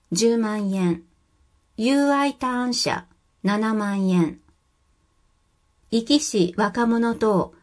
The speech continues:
ふるさと就職支援事業補助金、事業者、新規学卒者、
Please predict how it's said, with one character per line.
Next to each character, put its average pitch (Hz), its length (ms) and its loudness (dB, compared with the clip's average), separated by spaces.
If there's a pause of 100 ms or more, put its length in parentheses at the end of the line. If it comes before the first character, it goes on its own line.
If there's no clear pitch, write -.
(160)
ふ 254 160 -2
る 277 80 0
さ 277 180 -2
と 277 100 -2
就 254 260 -4
職 247 280 -2
支 240 220 2
援 233 240 0
事 226 160 -2
業 220 240 4
補 202 160 0
助 196 180 0
金、 180 440 2 (640)
事 202 180 -6
業 226 260 4
者、 165 380 -6 (920)
新 277 340 -2
規 233 180 -2
学 214 220 -4
卒 233 360 -4
者、 180 340 -2